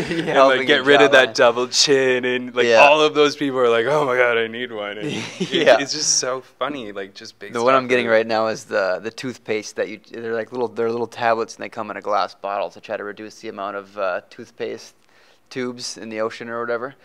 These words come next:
Speaker 2: So it comes in a, it
Speaker 1: Really?
Speaker 2: comes in a glass bottle, and it's like a little tablet, and you put it in your mouth, and it's, it seems like a dry little tablet, but once you start chewing it, it turns into foam,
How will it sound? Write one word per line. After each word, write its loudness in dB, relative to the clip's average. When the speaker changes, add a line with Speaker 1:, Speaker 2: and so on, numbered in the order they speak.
Speaker 2:
So -8
it -6
comes -6
in -4
a, -4
it -4
Speaker 1:
Really? -4
Speaker 2:
comes -6
in -8
a -8
glass 0
bottle, 2
and -6
it's -14
like -8
a -12
little -8
tablet, -4
and -20
you -16
put -8
it -6
in -10
your -12
mouth, -4
and -8
it's, -16
it -10
seems -12
like -4
a -8
dry -2
little -2
tablet, -4
but -6
once -8
you -14
start -8
chewing -12
it, -8
it -12
turns -14
into -16
foam, -8